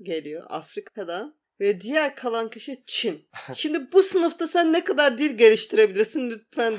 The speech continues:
Speaker 1: düşün.
Speaker 2: <laughs>
Speaker 1: Herkes kendi ana dilinde konuşuyor. Kimse istemiyor ki Almanca da İngilizce konuşsun.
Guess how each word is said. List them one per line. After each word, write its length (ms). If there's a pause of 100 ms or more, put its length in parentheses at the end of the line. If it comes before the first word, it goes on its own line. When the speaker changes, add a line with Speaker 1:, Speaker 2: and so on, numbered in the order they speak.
Speaker 1:
düşün. 180 (460)
Speaker 2:
<laughs> 460
Speaker 1:
Herkes 800
kendi 500
ana 300
dilinde 360
konuşuyor. 680 (300)
Kimse 540 (220)
istemiyor 500
ki 160
Almanca 680
da 40
İngilizce 580
konuşsun. 600